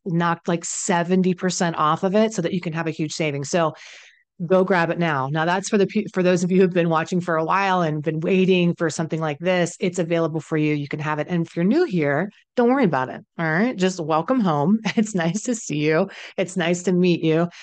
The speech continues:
I'm Heidi, and I specialize in dealing with toxic relationships, particularly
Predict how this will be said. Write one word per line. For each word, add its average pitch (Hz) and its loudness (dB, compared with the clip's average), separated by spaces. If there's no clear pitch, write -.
I'm 185 2
Heidi, 165 2
and 160 -2
I 151 0
specialize 170 0
in 151 -4
dealing 165 0
with 143 -4
toxic 156 -2
relationships, 151 2
particularly 165 2